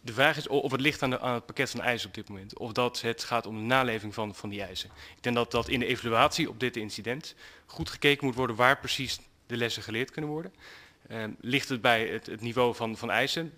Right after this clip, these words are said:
Ik denk dat deze op dit moment al vrij hoog zijn en dat een aantal marktpartijen ook zijn die aan die eisen, eh, eh, voldoen en daar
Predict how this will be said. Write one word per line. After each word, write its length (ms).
Ik 160
denk 120
dat 100
deze 160
op 60
dit 100
moment 260
al 160
vrij 240
hoog 260
zijn 280
en 80
dat 140
een 140
aantal 220
marktpartijen 600
ook 180
zijn 260
die 180
aan 140
die 140
eisen, 360
eh, 140
eh, 60
voldoen 420
en 100
daar 260